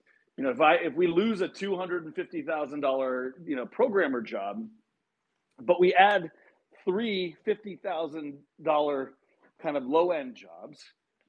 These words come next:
right? There's a, there's a decline in, in, in output, you know, in, in, in spending and output. But unemployment is, you know, you're getting more people employed,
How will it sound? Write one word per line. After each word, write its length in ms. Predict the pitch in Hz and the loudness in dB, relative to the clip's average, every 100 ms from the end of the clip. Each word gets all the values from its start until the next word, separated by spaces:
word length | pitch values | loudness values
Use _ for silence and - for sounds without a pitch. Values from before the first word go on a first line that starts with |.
| _ | _
right? 160 | - 202 214 | -6 -6 0
There's 240 | 226 214 | 2 2
a, 100 | 220 214 - | -2 -8 -6
there's 260 | 226 233 202 | -2 0 0
a 60 | |
decline 760 | 185 185 - 175 202 214 165 156 | 0 0 -2 -2 0 2 0 -2
in, 260 | 160 160 147 | -4 -4 -8
in, 260 | 165 165 165 - 165 | -8 -8 -8 -10 -4
in 380 | 156 147 147 143 - | 0 0 -4 -6 4
output, 480 | 165 247 - 135 - | 6 6 2 0 2
you 120 | 143 | 0
know, 200 | 139 147 _ - | 2 0 _ -6
in, 140 | 147 | -2
in, 200 | 151 143 - | 0 -2 -2
in 180 | 139 131 | -4 -4
spending 540 | - 240 285 135 120 - _ - - _ | 0 2 4 2 2 -8 _ -20 -20 _
and 120 | 160 | 2
output. 400 | 180 254 - - - _ _ _ _ _ | 4 2 -2 -14 -14 _ _ _ _ _
But 240 | 190 190 180 _ _ _ _ _ _ _ _ - | 6 6 4 _ _ _ _ _ _ _ _ -10
unemployment 680 | 147 113 - 220 240 151 - | -10 -10 -6 -4 -4 -6 -8
is, 240 | 131 117 - _ _ _ _ | -10 -10 -20 _ _ _ _
you 120 | 139 | -10
know, 100 | 120 113 | -10 -4
you're 140 | 139 | 0
getting 240 | 139 156 151 | 4 4 4
more 340 | 180 202 175 - | 4 4 0 -2
people 300 | 170 139 147 | -4 0 -2
employed, 480 | 123 - 104 120 | -2 -6 -8 -8